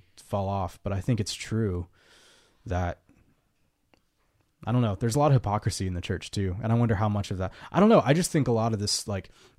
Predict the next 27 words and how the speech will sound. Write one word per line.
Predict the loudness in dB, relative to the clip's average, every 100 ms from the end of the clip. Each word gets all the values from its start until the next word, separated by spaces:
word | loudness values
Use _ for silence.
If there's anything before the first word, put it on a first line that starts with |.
| -8
church | -2 -2 0
health | -2 -2
issues, | -6 -4 -6 -4 -8 -12 _ _ _ _
which | -2 2
is |
mainly | 4 6 6
what | 4
I've | 2
been | 2 0
thinking | -2 -2 -2
about | -2 -4 -12 _ _
since | -10 -4
we've | -2
been | -2 -2
doing | -2 -4
this | -4
series | -4 -4 -4 -8 -14 _
for | -16
Poly, | -10 -8 -6 -6 -10 _ _ _ _
is, | -6 -4 -2
um, | -2 -2 -6 -10 _ _ _ _ _ _ _ _ -2
how | 2
many | 2
church | 2 -2 -2
issues | -4 -4 -4
can | -4 -6
be | -6